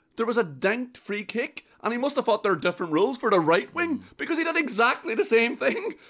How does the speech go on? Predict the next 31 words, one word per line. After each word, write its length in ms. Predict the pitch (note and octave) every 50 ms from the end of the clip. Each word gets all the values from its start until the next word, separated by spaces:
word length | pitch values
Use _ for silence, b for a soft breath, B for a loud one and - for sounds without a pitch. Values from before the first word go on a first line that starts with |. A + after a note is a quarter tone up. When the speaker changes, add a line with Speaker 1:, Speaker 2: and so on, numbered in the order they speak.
| B B B
Speaker 1:
Like, 180 | - D4+ -
he 280 | - C4+ - E4+ - -
was 160 | A4+ - -
just 120 | D#4+ D4+
looking 260 | D4 - A4+ - A#4 A4+
across 300 | - - B3 D4 G#4 -
the 80 | C#4+
line 280 | A#3 A#3+ B3+ C#4+ E4+ C4
again, 280 | - - - E4 E4 F#4
stood 420 | - - - - A#3+ B3+ B3+ B3
there, 240 | - - D#4 E4 - b b b b b
waited 320 | - F#3 A#3 B3+ B3+ -
for 80 | - -
the 60 | A3+
pass 340 | - A3+ A#3 B3 - D#4+ -
to 80 | -
come. 300 | - - F#4+ F#4+ F#4+ - b b b b
But 80 | b -
that 140 | - D4 C4+
wasn't 300 | C4+ C#4+ C#4 G3+ G#3+ F#3+
the 60 | E3+
worst. 400 | D3+ B2 - - F#4 F#4 - -
It 80 | - A3
was, 180 | A#3+ A3 - - b b b b _ _ _ _ _ _ _ _ _ _ _ -
he 60 | E3 D#3
played 260 | - F#3+ B3 B3+ G#3+
Rashford 460 | D3 D#3+ D#3+ F3 G3 - - - G#3+
through 320 | - G#2+ G#2 - F#3 G#3 G#3+
Speaker 2:
Rashford, 180 | - C#3+ C#3
yeah. 240 | C#3 C3+ B2+ B2 B2 A#3
Speaker 1:
twice. 580 | B3+ C4 D4 E4 F4 D#4+ D4+ - - - -